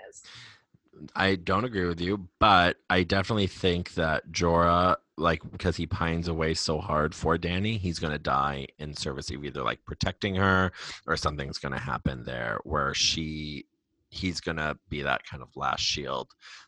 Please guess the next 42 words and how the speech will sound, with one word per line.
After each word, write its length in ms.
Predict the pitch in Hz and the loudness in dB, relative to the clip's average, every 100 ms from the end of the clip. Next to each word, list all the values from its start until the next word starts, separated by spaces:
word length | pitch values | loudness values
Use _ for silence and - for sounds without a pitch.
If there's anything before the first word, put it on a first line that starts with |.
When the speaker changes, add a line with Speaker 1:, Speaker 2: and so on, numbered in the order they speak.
| _ | _
Speaker 2:
because 340 | 78 85 78 | -10 -6 -4
obviously 360 | 71 71 - 71 | 0 -2 -2 -6
our 60 | 69 | -8
characters 460 | - 67 - 76 | -8 -10 -10 -12
are 40 | - | -12
gonna 160 | - | -12
get 140 | 58 - | -12 -8
separated 480 | - - - 65 62 | -8 -4 -6 -6 -10
a 60 | |
lot, 260 | 60 57 - - | -8 -6 -8 -10
and 300 | 71 62 55 57 | -12 -12 -14 -18
he 340 | - 76 69 | -18 -14 -14
is 220 | 62 67 - - - | -12 -12 -14 -14 -14
her 80 | |
champion 520 | 69 - 67 - 64 62 - | -10 -10 -10 -14 -14 -16 -20
and 100 | - | -18
her 100 | - | -18
fighter 360 | - 62 123 117 | -14 -16 -14 -20
and 80 | 120 | -20
defender. 540 | - 113 _ - - - - - _ _ | -20 -20 _ -18 -18 -20 -20 -20 _ _
And 280 | 78 73 71 | -6 -6 -2
I'm 140 | - 92 | 0 4
sure 440 | 92 123 120 123 | 6 8 8 8
maybe, 720 | 120 92 101 127 131 139 135 135 | 6 2 4 6 6 6 4 4
'cause 260 | 117 101 - | 2 0 2
they 140 | 98 | 0
have 340 | 85 95 107 104 | 4 4 6 4
alluded 340 | 90 87 92 | 2 0 0
to 120 | - 87 | -2 -2
it 60 | |
a 40 | 76 | 2
lot, 340 | 80 87 95 - - _ | 6 6 6 -2 -20 _
there 120 | 85 | 0
will 120 | 85 | 0
be 200 | 78 76 | 0 -2
a 80 | 87 | -2
scene 400 | - 98 90 92 | -2 -4 -2 0
where, 100 | 76 | 0
like, 200 | 65 - | -2 -4
they 120 | 73 | -6
talk 300 | 76 78 67 80 | -4 -2 0 0
about 400 | 78 76 73 | 2 2 2